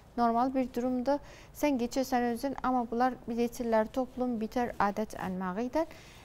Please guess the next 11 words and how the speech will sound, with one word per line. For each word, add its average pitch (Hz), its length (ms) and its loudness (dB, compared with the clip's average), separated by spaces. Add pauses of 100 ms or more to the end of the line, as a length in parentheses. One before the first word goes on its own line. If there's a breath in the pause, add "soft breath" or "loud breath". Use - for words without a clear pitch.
(120)
Ə, 269 320 6
ey 339 280 6
uyumaq 254 360 0
saati, - 580 -4 (100)
uzaqlaşdırağın, 240 1200 0 (160)
öz-özümüz, 214 500 0 (140)
ə, 165 360 -6
çaydandır, 240 840 0
qəhvədəndir 220 640 -2
bu 233 160 -8
fətrədə. 233 500 0